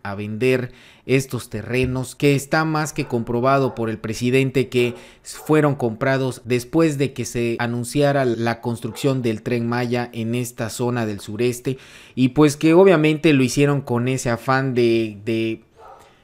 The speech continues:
de obtener, de obtener un beneficio, pero, mm, si ellos ni siquiera quieren aceptar los avalúos, la verdad que es, es increíble que el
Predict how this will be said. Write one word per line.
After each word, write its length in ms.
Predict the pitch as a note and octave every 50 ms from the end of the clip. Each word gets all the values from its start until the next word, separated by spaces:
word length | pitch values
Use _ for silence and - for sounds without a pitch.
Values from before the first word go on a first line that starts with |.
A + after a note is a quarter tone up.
| - - - -
de 100 | A#2 B2+
obtener, 600 | B2+ B2+ - - C#3 C#3 D3 D#3+ E3 E3 - - _ _ - - -
de 100 | C3+ C#3+
obtener 420 | C#3+ C#3+ - D#3+ D#3 E3+ F#3 F#3
un 100 | F#3+ F#3
beneficio, 720 | E3+ D3 C3 C3 B2+ - - D#3 D3+ C#3+ - C#3+ B2+ - -
pero, 440 | C#3+ C3+ C3+ C3 C3+ C#3 C3 G2+ - - - - - -
mm, 300 | C#3+ C#3+ D3+ D#3 D#3+ E3+ F3 -
si 380 | - - - D#3+ D#3 D#3+ E3+
ellos 400 | F3+ F#3 F3+ F3 E3 - - - - _ _ -
ni 400 | C#3+ C#3+ D3+ D#3 D#3+ D#3+ D#3+ D3
siquiera 500 | - D3+ C#3 - E3+ F3+ F3+ E3+ D#3 -
quieren 320 | - D#3 D#3 D#3 D3+ C#3
aceptar 540 | B2 A2+ - B2 - - - C#3+ C#3 C#3 C3+
los 260 | C3+ B2 A#2 - -
avalúos, 680 | A2 G#2+ G#2+ A2 A2+ A#2+ C3 D3+ D3+ D3+ C#3+ C3 - A#2+
la 120 | A2+ A2+
verdad 300 | A#2 A#2 A#2+ C3 C#3 -
que 80 | - C#3+
es, 100 | C3+ - -
es 120 | D#3 D#3
increíble 540 | E3 D3+ C3+ C#3 C3 C3+ D3 D3 D3 C#3 C#3
que 100 | - A#2+
el 280 | A2+ A2+ A#2+ A#2 -